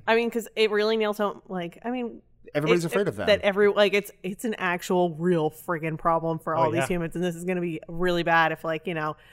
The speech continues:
Speaker 1: shield and aim and,
Speaker 3: Mm-hmm.
Speaker 1: you know, you've got Hydra in there, and everyone's just, like, freaking out.
Speaker 3: Yeah, and it's been ongoing for two years that they've
Speaker 1: Yep.
Speaker 3: all been teamed up, and
Speaker 2: Yeah.
Speaker 3: they just detected it six months ago, which is why this en-, entire new project is going on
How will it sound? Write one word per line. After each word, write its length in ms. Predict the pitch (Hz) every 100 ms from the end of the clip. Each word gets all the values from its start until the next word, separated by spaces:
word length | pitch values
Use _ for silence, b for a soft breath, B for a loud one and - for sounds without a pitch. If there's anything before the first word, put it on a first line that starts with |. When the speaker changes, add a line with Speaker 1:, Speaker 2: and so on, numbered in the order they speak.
| B
Speaker 1:
shield 420 | - 185 165 165 151
and 160 | 170 -
aim 480 | 190 180 175 175 175
and, 320 | 170 180 180
Speaker 3:
Mm-hmm. 80 | 190
Speaker 1:
you 60 | 185
know, 180 | 165
you've 160 | 165 185
got 160 | 185 175
Hydra 340 | 175 170 170
in 140 | 175
there, 220 | 175 165 160
and 180 | 170
everyone's 500 | 170 180 185 185 175
just, 200 | 170 165
like, 180 | 127 135
freaking 640 | - - 208 226 220 220 240
out. 280 | 247 247
Speaker 3:
Yeah, 40 | 143 -
and 100 | 117
it's 120 | 113
been 180 | 135 120
ongoing 400 | 120 120 127 117
for 180 | 120
two 220 | 110 - 123
years 380 | 113 139 113
that 100 | -
they've 140 | 104 101
Speaker 1:
Yep. 120 | -
Speaker 3:
all 60 | 101
been 220 | 104 101
teamed 260 | 110 101
up, 200 | 120 117
and 100 | 104
Speaker 2:
Yeah. 160 | 104 95
Speaker 3:
they 60 | 90
just 260 | 101 -
detected 360 | 104 107 101 101
it 100 | 101
six 200 | 113 -
months 200 | 113 117
ago, 220 | 98 95
which 120 | 98 110
is 120 | 92
why 160 | 98 95
this 180 | 98
en-, 180 | 101 101 127
entire 420 | 104 110 110 104
new 180 | 104 110
project 480 | 107 117 107 90 95
is 80 |
going 340 | - 98 92 92
on 300 | 92 90